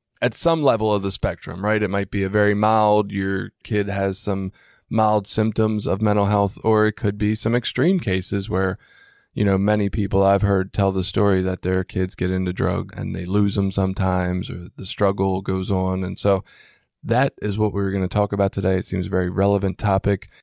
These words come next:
way more relevant and close to home than I realized when I thought this would be a good idea for a topic. Stephanie actually was telling me about her situation back in early November, I believe it was.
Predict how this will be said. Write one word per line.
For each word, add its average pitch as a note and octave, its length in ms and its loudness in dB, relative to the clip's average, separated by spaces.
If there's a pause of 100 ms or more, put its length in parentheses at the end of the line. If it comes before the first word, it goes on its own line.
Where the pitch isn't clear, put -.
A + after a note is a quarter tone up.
(120)
way D#3+ 220 4
more E3 260 6
relevant D3 460 4
and C3 80 0
close D3 260 4
to B2 100 4
home C3+ 180 4
than B2 140 4
I G2+ 40 4
realized D3 540 4
when A2+ 100 0
I G#2+ 160 2
thought A#2 300 2
this A2 180 -4
would A#2 140 2
be A2 80 6
a G#2+ 60 4
good A#2 140 4
idea A2 340 4
for C#3 220 4
a C3+ 40 4
topic. C3+ 560 2
Stephanie G2+ 480 0
actually F#2+ 400 2
was F#2 280 0 (600)
telling E3 240 2
me D3+ 60 4
about C3 300 4
her F#3+ 160 4
situation G2+ 840 0
back G#2 360 0
in G2 240 -2
early A2 320 0
November, G2+ 600 0
I D#3 80 0
believe D#3+ 320 0
it D#3 140 -2
was. E3 400 -4